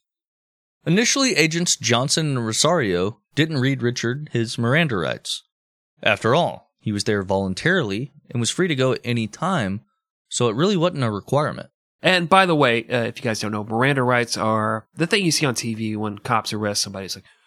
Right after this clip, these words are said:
Speaker 2: "You have the right to remain silent. You have the right to an attorney. Anything you say can be used against you in
Speaker 1: Yeah.
Speaker 2: court," that kind of thing. Yeah, yeah.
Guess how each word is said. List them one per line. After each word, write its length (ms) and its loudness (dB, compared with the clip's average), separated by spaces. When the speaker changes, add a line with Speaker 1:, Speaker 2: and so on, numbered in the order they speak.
Speaker 2:
"You 120 -2
have 80 -6
the 80 -4
right 180 -4
to 80 -14
remain 200 -10
silent. 480 2
You 80 -4
have 60 -4
the 60 -4
right 220 -6
to 400 -6
an 120 -6
attorney. 380 0
Anything 300 -6
you 120 -10
say 300 -2
can 240 -10
be 100 -10
used 340 -8
against 220 -6
you 80 0
in 60 -2
Speaker 1:
Yeah. 60 -10
Speaker 2:
court," 380 0
that 160 0
kind 140 -10
of 60 -16
thing. 180 -16
Yeah, 120 -8
yeah. 160 -8